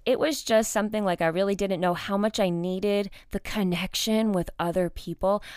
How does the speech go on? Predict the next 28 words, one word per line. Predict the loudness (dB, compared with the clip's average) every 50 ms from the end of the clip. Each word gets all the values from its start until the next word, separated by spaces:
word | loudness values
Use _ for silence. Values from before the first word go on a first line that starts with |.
| -8 -2
I | 2 2
didn't | 2 4 4
realize | 4 6 6 6 4 2 0
how | 0 0
much | 2 2 2 0 0 -2
I | 0 0 0
needed | 0 0 0 0 0 0 0 -2 -2
the | -4 -6
fellowship. | -6 -2 0 2 2 2 2 0 0 -2 -2 -2 -2
I | -4
didn't | -4 -2 0
realize | 0 0 0 0 -2
how | -4 -4
much | -4 -4 -4
I | -4
needed | -4 -4 -4 -4
the | -4 -6
encouragement. | -8 -8 -10 -6 -2 0 0 0 0 -2 -4 -4 -2
I | 0
didn't | 0 2 4
realize | 4 4 4 4 2
how | 2 0
much | 4 4
I | 4 4
just | 4 2 2 2
needed | 2 2 2 6 6
the | 6
fun | 4 4 8 12 12 12 12 12 12 10 10